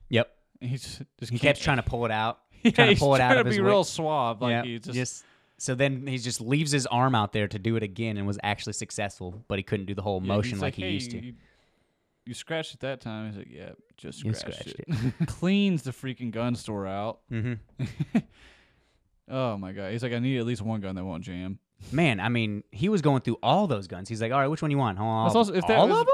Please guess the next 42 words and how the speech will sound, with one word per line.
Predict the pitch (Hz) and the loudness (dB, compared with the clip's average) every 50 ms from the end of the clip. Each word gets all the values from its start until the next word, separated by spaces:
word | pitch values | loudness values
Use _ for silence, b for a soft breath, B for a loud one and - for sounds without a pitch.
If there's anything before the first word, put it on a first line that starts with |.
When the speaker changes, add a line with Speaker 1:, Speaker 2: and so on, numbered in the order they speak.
| 523 427 | 2 2
Speaker 1:
'em?" | 151 151 | -2 0
<laughs> | |
Speaker 2:
realistic, | 170 196 190 175 170 175 175 - - - 139 127 120 - 170 - - - | 4 4 6 6 6 4 2 2 0 0 0 -2 0 -2 -6 -8 -8 -6
they | 131 143 147 147 | -2 0 0 2
would | 143 151 143 | 2 2 2
have | 139 127 113 117 117 | 2 0 -2 -4 -2
been, | 127 135 131 123 - - 139 139 - - - | 0 0 0 0 -2 -4 -6 -6 -6 -8 -14
<laughs> | - - | -16 -12
they | - 160 | -8 -8
would | 185 | -6
have | 156 135 | -4 -2
told | 151 156 139 | -2 0 0
him | 143 | 0
after | 139 - 123 | -2 0 -2
the | 120 | -2
third | - 135 127 123 117 | 0 0 0 2 2
gun, | 120 113 | 0 0
like, | 110 107 101 | -2 -4 -4
"All | 110 113 | -4 -2
right, | 110 107 101 87 | -2 -2 -4 -6
you | 110 117 | -8 -12
get | 113 - 233 - | -10 -10 -10 -8
to | 160 135 | -8 -8
view | 117 120 127 127 120 | -6 -6 -4 -4 -4
one | 107 107 110 117 117 113 113 | -2 -2 0 0 0 0 0
at | 107 107 | -2 -4
a | 104 101 | -6 -6
damn | 98 107 107 107 104 104 | -6 -6 -6 -6 -6 -6
time." | 104 107 104 95 92 95 110 117 110 - | -6 -6 -6 -6 -6 -2 2 2 2 2
<laughs> | - 185 - - - - - - - - _ _ - _ _ _ _ _ _ - - 185 - - - | 0 -2 -2 -2 -6 -18 -18 -20 -20 -20 _ _ -20 _ _ _ _ _ _ -20 -20 -20 -16 -8 -2
Speaker 1:
I | 156 | 0
mean, | 165 151 | 0 0
it's | 139 - | 2 4
nineteen | 170 156 143 - 143 | 4 4 4 2 4
thirty-four. | - 135 127 117 - 127 110 92 92 | 6 6 4 4 2 0 0 0 0
I | 107 | -2
don't | 120 107 | -2 -2
know | 98 | -4
the | 95 92 | -4 -4
laws | 90 87 90 90 | -4 -4 -4 -6
back | 90 87 - - | -6 -8 -8 -6
then. | 95 104 117 | -8 -8 -8